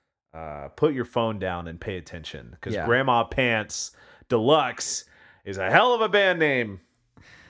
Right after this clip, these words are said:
Speaker 2: Thanks, family.
Speaker 1: Thank you, family. Uh, yeah, Grandma Pants Deluxe, uh, was actually the, uh, he was a very revolutionary D J, if you remember.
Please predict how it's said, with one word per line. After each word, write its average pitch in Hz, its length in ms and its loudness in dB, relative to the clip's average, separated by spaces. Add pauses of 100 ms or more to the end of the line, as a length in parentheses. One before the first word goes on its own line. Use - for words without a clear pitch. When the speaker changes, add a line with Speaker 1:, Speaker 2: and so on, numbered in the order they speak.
(180)
Speaker 2:
Thanks, 139 200 2
family. 107 460 -2 (1040)
Speaker 1:
Thank 180 160 -4
you, 180 80 -6
family. 95 480 -6 (260)
Uh, 113 760 0
yeah, 170 180 2
Grandma 156 280 2
Pants 165 300 0
Deluxe, 127 680 0
uh, 107 360 0
was 104 160 -6
actually 107 680 -2 (500)
the, 98 680 -4 (160)
uh, 107 120 -4
he 104 160 -8
was 110 100 -4
a 104 40 -6
very 143 240 2
revolutionary 113 880 -2
D 90 220 -12
J, 80 220 -10
if 76 120 -16
you 87 100 -14
remember. 78 540 -16